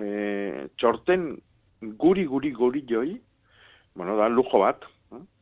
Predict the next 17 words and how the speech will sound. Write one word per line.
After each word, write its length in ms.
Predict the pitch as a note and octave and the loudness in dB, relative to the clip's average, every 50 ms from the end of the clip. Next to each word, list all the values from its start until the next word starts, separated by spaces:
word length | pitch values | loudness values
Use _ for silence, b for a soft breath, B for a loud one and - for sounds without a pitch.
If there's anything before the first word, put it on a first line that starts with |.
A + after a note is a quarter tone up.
| _ _ _ _ _ _ | _ _ _ _ _ _
Eta 200 | - G#2 - A2 | -10 0 2 2
hori 180 | A2 A2+ B2 A#2+ | 4 4 4 4
da, 120 | C3+ C#3 | 4 6
ba, 100 | C#3 B2+ | 6 6
bueno, 240 | G#2 G#2+ A#2+ B2 A2 | 4 4 2 0 0
ba, 120 | F#2+ F#2+ F#2+ | 0 0 0
guk, 240 | F#2 A2 A2 G2+ - | 0 -4 -6 -6 -8
mm, 460 | G#2 G#2 G2+ G2 G2 F#2 F2 D2+ D#2 | -10 -10 -10 -10 -10 -10 -10 -12 -10
bueno, 220 | F#2+ F#2+ F2+ G2 | -10 -10 -12 -12
ba, 160 | G2+ F#2 E2 D#2+ | -14 -14 -12 -8
garai 220 | F2+ F#2 G2+ G2+ | -6 -4 -4 -4
batian 320 | F#2+ F#2 - G#2+ G#2+ G#2 | -4 -6 -6 -8 -6 -4
arbila 680 | G2+ F#2+ F#2+ F2+ G#2 G#2 G2+ A2 A2 G#2+ G2+ G2 F#2 F#2+ _ b b b b | -4 -6 -6 -8 -12 -8 -4 -4 -2 -2 -2 -4 -6 -10 _ b b b b
raka-raka 600 | - G2+ G#2 - - C3+ B2 A#2+ A2+ - - A2 - | 0 0 2 4 4 4 4 4 4 2 -2 -4 -2
jango 260 | - G#2+ G#2+ G2+ G2+ G2 | -4 -6 -4 -2 -4 -4
gendun, 340 | G2+ G#2 G2+ B2 B2 A2 G2+ - _ _ | -4 -2 -4 -4 -4 -4 -10 -16 _ _
eh? 120 | A2 B2 | -18 -18